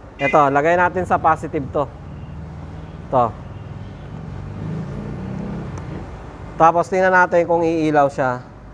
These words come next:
Naka-neutral, kahit di nakasusi, kahit patay yung ano, may total rekta na yan, mga paps.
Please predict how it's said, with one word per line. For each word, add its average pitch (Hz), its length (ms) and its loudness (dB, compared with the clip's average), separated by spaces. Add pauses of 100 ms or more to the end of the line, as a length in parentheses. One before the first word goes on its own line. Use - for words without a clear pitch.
(1600)
Naka-neutral, 170 480 4
kahit 208 320 4
di 233 80 6
nakasusi, 226 480 4
kahit 208 320 4
patay 202 320 6
yung 190 80 6
ano, 185 160 6
may 160 320 6
total 165 320 4
rekta 151 320 2
na 151 80 2
yan, 147 160 2
mga 139 160 0
paps. 135 400 -6